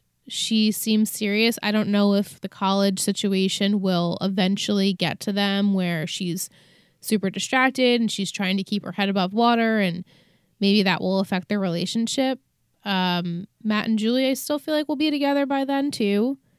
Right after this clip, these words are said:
And Tim and Lila, like, b-, season four, beginning of season four, I feel like they'll all be together. It's just the progression of season four,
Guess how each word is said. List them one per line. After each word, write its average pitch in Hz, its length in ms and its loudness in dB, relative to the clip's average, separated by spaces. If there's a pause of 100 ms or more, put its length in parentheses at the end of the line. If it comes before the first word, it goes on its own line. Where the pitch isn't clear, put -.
(300)
And 277 200 0
Tim 330 180 0
and 339 120 0
Lila, 240 380 2
like, 180 220 0
b-, - 80 -4 (120)
season 247 320 2
four, 247 460 0
beginning 233 400 2
of 285 80 -4
season 277 200 -2
four, 285 180 0
I - 20 0
feel 277 140 0
like 233 80 0
they'll 233 80 0
all 247 220 2
be 202 200 0
together. 151 640 -2
It's - 160 -4
just 214 180 0
the 226 80 0
progression 202 540 0
of 202 100 0
season 190 320 0
four, 190 440 0